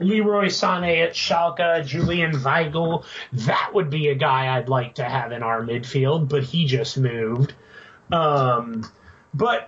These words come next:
but players like that, if, if you can get your hands on 'em, then, then proceed forward, because that tends to be what Pep looks at. Not guys he's touched, but guys he's coached actually against.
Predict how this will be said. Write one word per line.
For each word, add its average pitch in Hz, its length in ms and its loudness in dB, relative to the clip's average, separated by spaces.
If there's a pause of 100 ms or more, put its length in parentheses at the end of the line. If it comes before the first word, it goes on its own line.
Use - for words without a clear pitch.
but 226 240 0
players 277 680 0
like 175 400 -2
that, 110 560 -4 (460)
if, 180 400 0
if 190 220 0
you 226 120 -4
can 247 140 -2
get 233 220 -2
your 175 120 0
hands 175 440 -2
on 135 240 2
'em, 131 400 2
then, 127 440 0
then 131 480 0 (540)
proceed 170 580 0
forward, 117 680 -2
because 160 600 0 (480)
that 220 360 0 (220)
tends 254 500 -2
to 214 100 0
be 185 200 -4
what 165 220 0
Pep 160 300 -2
looks 170 280 -2
at. 117 240 -2
Not 190 200 0
guys 185 340 0
he's 180 400 -8
touched, - 480 -6
but 175 160 -4
guys 170 340 0
he's 160 280 -2
coached 175 420 0
actually 143 560 2
against. 139 640 -4